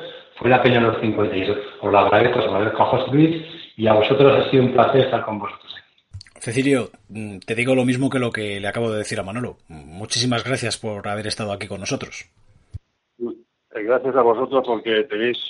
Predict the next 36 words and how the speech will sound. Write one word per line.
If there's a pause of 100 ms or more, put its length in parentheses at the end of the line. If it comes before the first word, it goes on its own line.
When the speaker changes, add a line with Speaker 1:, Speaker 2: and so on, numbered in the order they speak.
(240)
Speaker 3:
se
nota
que
sois (380)
rojiblancos,
rojiblancos, (120)
buena, (520)
buena
gente,
que
tenéis
una
ilusión
por (160)
seguir,
por
contar
cosas
de,
de
este
club. (560)
Y,
pues,
y
bueno,
y
ese
huequito
que
podemos
ocupar
nosotros
de
balonmano,
pues,